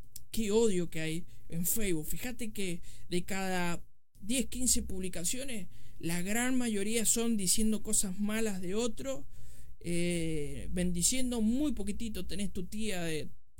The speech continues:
sesenta años, cuarenta años, cincuenta años, compartiendo un salmo, una cosa que son los pocos. Los demás es, es por, en contra de un gobierno, en contra de un pensar, en contra de los pibes,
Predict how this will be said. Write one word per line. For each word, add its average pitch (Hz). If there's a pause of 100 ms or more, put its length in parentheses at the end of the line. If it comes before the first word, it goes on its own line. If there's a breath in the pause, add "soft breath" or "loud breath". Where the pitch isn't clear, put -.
(640)
sesenta 160
años, 170 (160)
cuarenta 160
años, 165
cincuenta 160
años, 151 (380 soft breath)
compartiendo 165
un 175
salmo, 175
una 170
cosa 180
que 175
son 247
los 233
pocos. 233 (380 loud breath)
Los 165
demás 233
es, 226 (160)
es 180
por, 165 (680)
en 165
contra 226
de 214
un 214
gobierno, 240 (320 loud breath)
en 180
contra 214
de 196
un 208
pensar, 220
en 180
contra 214
de 196
los 170
pibes, 220